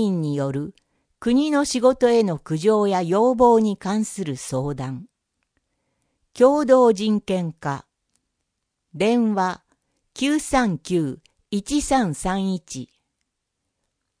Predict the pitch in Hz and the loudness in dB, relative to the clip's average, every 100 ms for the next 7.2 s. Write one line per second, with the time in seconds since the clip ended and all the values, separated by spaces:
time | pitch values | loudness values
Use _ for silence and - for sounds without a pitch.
0 | _ _ _ - 190 202 185 _ _ _ | _ _ _ -8 -4 -4 -6 _ _ _
1 | _ _ _ _ _ _ 240 311 302 285 | _ _ _ _ _ _ 0 2 0 -4
2 | 269 - 240 196 147 131 120 - _ _ | -6 0 2 2 0 -6 -8 -16 _ _
3 | _ _ - 196 254 285 254 226 220 - | _ _ -2 2 2 0 -2 -2 -2 -4
4 | - 180 170 147 131 - _ _ _ _ | -10 -6 -4 -4 -6 -12 _ _ _ _
5 | _ - 165 262 311 330 - 294 269 277 | _ -12 -4 -2 0 -4 -4 -2 -2 -2
6 | 247 214 294 247 - 247 233 196 - 151 | -4 -2 -2 -2 -2 -2 0 -2 -6 -10
7 | 143 | -10